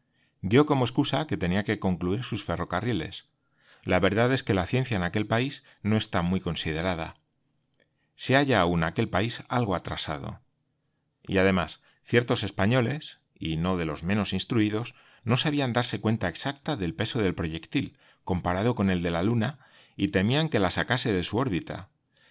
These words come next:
que la turbase en sus funciones de satélite y provocase su caída sobre la superficie del globo terráqueo.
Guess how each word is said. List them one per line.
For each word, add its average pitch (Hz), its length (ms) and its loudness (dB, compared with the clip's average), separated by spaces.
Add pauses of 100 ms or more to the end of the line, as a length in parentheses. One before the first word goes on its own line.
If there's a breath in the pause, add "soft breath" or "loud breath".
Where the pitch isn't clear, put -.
que 98 100 2
la 98 180 4
turbase 101 480 0
en 85 80 -2
sus 90 180 -4
funciones 107 480 -2
de 101 80 -4
satélite 120 640 -2 (260 loud breath)
y 101 120 2
provocase 98 520 2
su 113 200 -4
caída 117 420 -2
sobre 92 240 -2
la 82 100 -2
superficie 82 600 -6
del 85 160 -2
globo 82 260 -2
terráqueo. 82 580 -8